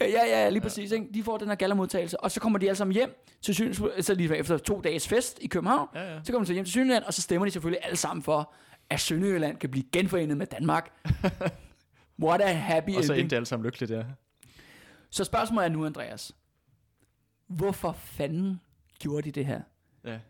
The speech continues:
Speaker 1: Altså
Speaker 2: Det virker jo fuldstændig urationelt, eller irrationelt og ulogisk. For
Speaker 1: Ja, altså, hvis vi kan lige, øh, opsummere.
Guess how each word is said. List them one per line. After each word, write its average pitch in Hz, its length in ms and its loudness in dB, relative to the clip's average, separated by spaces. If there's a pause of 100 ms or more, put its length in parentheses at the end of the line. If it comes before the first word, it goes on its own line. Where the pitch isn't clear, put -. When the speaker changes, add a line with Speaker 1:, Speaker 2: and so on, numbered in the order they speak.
(480)
Speaker 1:
Altså - 140 -6 (380)
Speaker 2:
Det 120 80 -10
virker 127 180 -4
jo 127 40 -2
fuldstændig 131 420 -8
urationelt, 107 560 -12
eller 117 140 -6
irrationelt 117 440 -8
og 107 140 -8
ulogisk. 123 500 -12
For - 100 -6
Speaker 1:
Ja, 196 60 2
altså, 185 180 -4
hvis 185 140 -2
vi 190 60 -8
kan 214 160 0
lige, 214 340 2
øh, - 80 -2
opsummere. 165 440 -6